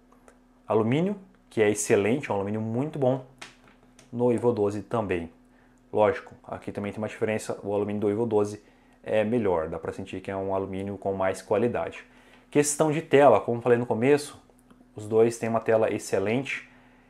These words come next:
e isso me chamou bastante atenção no Q oito. Ele tem uma tela aí muito boa, inclusive ele tem um recurso que o Ivo doze nem sonha em ter, que você vem aqui, ó,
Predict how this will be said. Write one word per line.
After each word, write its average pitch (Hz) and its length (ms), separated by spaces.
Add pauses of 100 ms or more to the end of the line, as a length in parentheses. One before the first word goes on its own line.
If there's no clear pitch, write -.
(140)
e 98 800 (220)
isso - 160
me 104 80
chamou 110 160
bastante 110 240
atenção 110 520 (380)
no 95 280
Q 98 160
oito. 117 400 (500)
Ele 98 100
tem 101 100
uma 98 100
tela 101 240
aí 95 80
muito 117 480
boa, 110 400 (320)
inclusive 117 420
ele 147 80
tem 147 100
um 143 80
recurso 135 680
que - 200
o 113 60
Ivo 117 220
doze 117 320
nem 123 200
sonha 135 300
em 147 80
ter, 113 400 (460)
que - 100
você 104 220
vem 107 160
aqui, 131 260
ó, 107 140